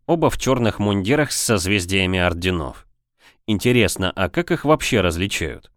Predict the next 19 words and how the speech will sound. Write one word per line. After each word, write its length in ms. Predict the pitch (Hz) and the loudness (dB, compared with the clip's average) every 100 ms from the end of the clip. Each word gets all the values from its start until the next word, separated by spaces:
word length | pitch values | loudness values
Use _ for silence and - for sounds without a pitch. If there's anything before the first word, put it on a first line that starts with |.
| _ _ _ _ | _ _ _ _
Впрочем, 500 | - - 170 - 135 | -8 2 2 4 2
с 140 | - | 2
их 160 | 139 - | 0 0
точки 320 | 120 104 - | 0 0 0
зрения, 500 | 92 139 175 175 156 - - - | 0 2 4 4 2 -2 -16 -2
мы 140 | 175 | 0
с 80 | 147 | 2
Мореттой 360 | 147 180 180 | 2 2 2
отличаемся 640 | 127 117 107 151 143 - 110 | 2 2 2 4 2 2 -2
только 260 | 120 117 | -2 -2
по 140 | - 104 | -2 0
фасону 460 | - - 104 95 | 0 2 0 0
платья 380 | 107 156 156 151 | 0 -2 0 -2
и 180 | - 123 | 0 0
наличием 500 | 107 139 131 131 110 | 2 0 0 2 2
у 60 | |
меня 320 | 101 92 92 92 | 2 2 2 0
усов. 480 | 107 87 64 - _ _ _ _ - - _ - | -2 -4 -8 -12 _ _ _ _ -20 -20 _ -2
Ага, 340 | 110 160 - | -2 -2 -8